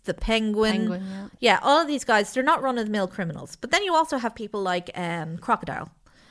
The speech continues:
Speaker 1: Um, that graffiti artist who paints with blood, whose name I could not find before I came here. Um,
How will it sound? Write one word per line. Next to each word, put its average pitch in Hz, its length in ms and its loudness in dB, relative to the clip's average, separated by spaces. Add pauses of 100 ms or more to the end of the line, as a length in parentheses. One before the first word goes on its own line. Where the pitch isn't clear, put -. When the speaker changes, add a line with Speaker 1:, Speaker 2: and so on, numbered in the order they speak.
(300)
Speaker 1:
Um, 180 540 0 (720)
that 190 340 -4
graffiti 254 560 0
artist 220 380 0
who 214 80 -8
paints 240 320 -4
with 208 160 -14
blood, 208 320 0 (120)
whose 190 200 -4
name 220 300 0
I 175 80 -2
could 226 320 -2
not 220 260 0
find 214 420 0
before 190 300 -4
I 170 60 -2
came 202 320 -4
here. 147 260 -6 (600)
Um, 262 400 6